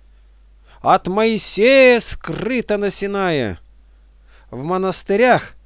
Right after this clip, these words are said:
через столетия родилась. Искусственные праздники Успению, благословенной Девы в Назарете.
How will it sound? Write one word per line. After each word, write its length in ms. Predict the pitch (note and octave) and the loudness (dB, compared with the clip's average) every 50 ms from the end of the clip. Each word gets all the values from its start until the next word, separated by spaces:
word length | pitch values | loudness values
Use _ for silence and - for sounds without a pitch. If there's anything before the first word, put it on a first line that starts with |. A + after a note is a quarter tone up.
| - - _ | -20 -20 _
через 400 | - - - F3 F3 G3 F#3 - | -12 -6 -4 -2 -2 -2 -2 -4
столетия 800 | - - - - F#3 G3 G3 F#3+ E3+ C#3+ - - B2+ A#2 A2+ A2+ | -6 -8 -6 -4 -2 -2 0 0 0 0 0 -2 -2 -2 -2 -2
родилась. 720 | B2+ D3 D3+ C3 C3 C#3 C#3 C3+ C3+ C3 - - - - - _ _ _ _ _ _ _ _ _ _ _ _ _ _ _ _ _ _ - - - - - - | -2 -2 -4 -4 -2 -2 -2 0 -2 -2 -4 -6 -12 -16 -20 _ _ _ _ _ _ _ _ _ _ _ _ _ _ _ _ _ _ -20 -20 -20 -20 -20 -12
Искусственные 800 | - F#2+ G#2 - - - F3+ G3+ F#3 - - F3+ F3 F3 E3+ E3+ | -10 -8 -8 -8 -6 -4 -2 -2 -2 -4 -6 -6 -4 -2 -2 -2
праздники 600 | E3 - D#3+ E3+ F3+ F#3 F3 D#3 E3+ D#3+ - E3 | -2 -2 0 0 2 2 0 -2 -4 -6 -4 -4
Успению, 720 | D#3 D3+ - - - - E3+ F#3 F#3+ F#3 F3+ F3+ F3 E3 | -4 -4 -6 -8 -6 -4 -2 0 0 0 -2 -2 -2 -4
благословенной 840 | C#3+ C3 D3+ D#3 D#3 D#3+ D3+ - - D#3+ D#3+ E3+ F3+ E3+ E3 E3 D#3+ D3 | -4 -4 -4 -4 -4 -4 -4 -4 -4 -4 -2 -2 -2 -4 -2 -4 -4 -4
Девы 360 | C#3+ D3+ E3 D#3+ D#3 D3+ D3+ | -4 -2 -2 -2 -2 -2 -4
в 40 | D3+ | -4
Назарете. 720 | D3+ D3 C3+ D3 C#3+ C#3 D3 C#3+ C3+ - C#3 B2+ A#2+ A2 | -6 -4 -4 -4 -2 -2 -2 -4 -4 -4 -6 -6 -6 -8